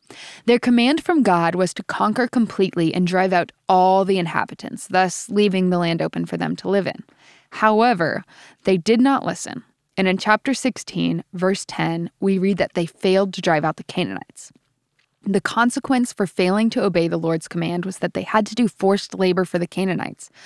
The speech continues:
becoming slaves, as we understand that term today, to a group of people that was not following God. Manasseh, Joseph's firstborn, received a land allotment as well.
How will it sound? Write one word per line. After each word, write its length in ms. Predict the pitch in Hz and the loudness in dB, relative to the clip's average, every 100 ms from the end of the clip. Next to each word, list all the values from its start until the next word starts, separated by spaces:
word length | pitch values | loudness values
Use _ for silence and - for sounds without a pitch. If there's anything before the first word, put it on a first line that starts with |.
| - - - | -20 -20 -4
becoming 380 | 214 240 247 233 | -2 2 4 4
slaves, 680 | - 226 214 170 185 - - | 2 2 2 2 0 -4 -4
as 160 | 190 190 | 0 2
we 80 | |
understand 540 | 190 185 180 - 180 175 | 2 0 -2 -2 0 0
that 120 | - | 0
term 220 | 175 175 | -2 -4
today, 460 | 170 180 175 - 180 - - - - | -2 0 0 0 -6 -16 -20 -20 -8
to 140 | - | 0
a 40 | 214 | 0
group 300 | 175 196 180 | 2 0 0
of 100 | - | -6
people 340 | - 175 170 | -2 -2 -2
that 160 | 175 - | -6 -8
was 160 | 170 180 | -6 -4
not 320 | 170 170 - _ | -2 -4 -8 _
following 440 | 185 165 160 151 | 0 0 0 -2
God. 360 | - - - - _ _ _ - - | -2 -2 -4 -18 _ _ _ -20 -4
Manasseh, 600 | 196 202 233 240 147 160 208 | 0 2 2 0 -2 -2 0
Joseph's 440 | 196 180 190 - | 0 2 0 -2
firstborn, 1000 | - 202 226 - 190 175 160 139 180 208 | -2 2 2 0 -2 0 0 0 0 0
received 360 | 196 - 214 190 | 0 -2 -2 0
a 100 | 180 | 0
land 280 | 175 185 | 0 2
allotment 380 | 180 180 - - | 2 2 2 -2
as 160 | 196 190 | -6 0
well. 380 | 269 311 - | 2 2 -2